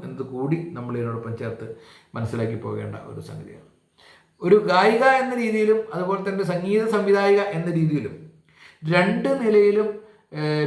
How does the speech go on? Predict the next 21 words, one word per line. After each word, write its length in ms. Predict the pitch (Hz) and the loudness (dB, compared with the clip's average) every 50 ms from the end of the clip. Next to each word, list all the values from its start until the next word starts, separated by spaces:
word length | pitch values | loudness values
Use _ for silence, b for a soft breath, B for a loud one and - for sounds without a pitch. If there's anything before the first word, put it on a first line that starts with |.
| 156 | 2
മികവ് 260 | 170 175 185 196 202 190 185 | 2 2 4 4 4 4 2
പുലർത്തുവാൻ 400 | 180 175 175 160 175 180 175 170 170 | 2 0 0 -2 -2 -4 -4 -4 -4
അവർക്ക് 200 | 165 160 160 160 | -6 -4 -4 -2
കഴിഞ്ഞു 320 | 156 156 156 165 190 202 185 - - 147 | 0 2 2 2 0 -2 -4 -8 -10 -6
എന്നതും, 280 | 151 151 147 143 143 147 - - B B B B B B - 127 | -4 -2 -2 -2 -4 -6 -8 -14 B B B B B B -12 -8
ഏഹ്, 160 | 135 135 135 - | -6 -4 -4 -4
ശ്രദ്ധേയമായ 460 | - 151 - - 127 135 135 131 131 123 123 | -2 -4 -2 0 0 0 0 -2 -4 -4 -4
ഒരു 60 | 113 123 | -6 -6
സംഗതിയാണ്. 320 | 123 123 123 127 127 127 123 | -8 -8 -8 -8 -8 -6 -6
പലപ്പോഴും, 400 | 123 123 117 - 151 151 151 151 151 - B B B B B B B B B - 151 | -6 -6 -4 -2 0 2 2 2 0 -4 B B B B B B B B B -10 -6
ഏഹ്, 120 | 135 131 127 | -6 -4 -2
അവരുടെ 200 | 135 151 156 160 147 | -2 2 4 4 4
യഥാർത്ഥ, 420 | - - 147 156 170 170 156 175 196 190 190 185 - - - - 143 | 4 4 4 4 4 2 0 0 0 0 0 0 -2 -6 -10 -12 -12
ഏഹ്, 400 | 143 139 135 135 135 131 135 135 - - | -12 -12 -12 -12 -12 -12 -12 -12 -6 -2
താല്പര്യം, 500 | 170 165 160 160 170 165 165 170 165 165 - - - - - - _ _ _ _ _ - 131 | 0 0 0 0 0 -2 -2 -2 -4 -6 -10 -12 -16 -20 -20 -20 _ _ _ _ _ -16 -14
ഏഹ്, 120 | 131 135 143 151 151 | -12 -8 -4 -4 -4
മനസ്സിലാക്കാനാകുന്നത് 880 | 147 - - 156 156 156 160 156 151 147 143 139 143 143 143 143 143 143 143 147 | -2 -2 0 0 0 0 0 0 0 2 2 0 0 0 0 0 0 0 0 -4
ഒരു 100 | 147 147 - 139 | -8 -6 -6 -4
സംഗീത 360 | 139 147 156 175 190 196 190 190 180 190 | -2 0 0 2 2 0 0 0 -2 -2
സംവിധായികയായി 920 | 165 160 175 180 180 185 185 180 180 185 190 202 196 185 170 170 175 208 - - - B B B B B B 160 | -2 0 0 0 2 2 2 4 2 2 4 2 2 2 2 2 0 0 -2 -4 -10 B B B B B B -4
അറിയപ്പെടുകയാണ്. 540 | 156 156 151 151 139 131 127 120 110 - | -2 0 0 0 -2 -4 -6 -6 -8 -10